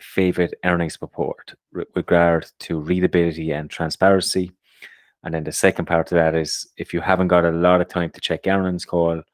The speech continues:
what kind of things, metrics do you at least quickly check?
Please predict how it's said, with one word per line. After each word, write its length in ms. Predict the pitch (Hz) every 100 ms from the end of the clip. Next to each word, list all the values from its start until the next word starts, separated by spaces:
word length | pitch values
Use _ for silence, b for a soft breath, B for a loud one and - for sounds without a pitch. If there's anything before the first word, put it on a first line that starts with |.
| _ _ _ _
what 180 | 90 -
kind 220 | 87 85
of 80 | -
things, 420 | - 85 82 - -
metrics 520 | 82 - 85 - - -
do 80 | 85
you 280 | 78 78 67
at 180 | 73 80
least 360 | 85 78 - -
quickly 340 | - - 78
check? 380 | - - -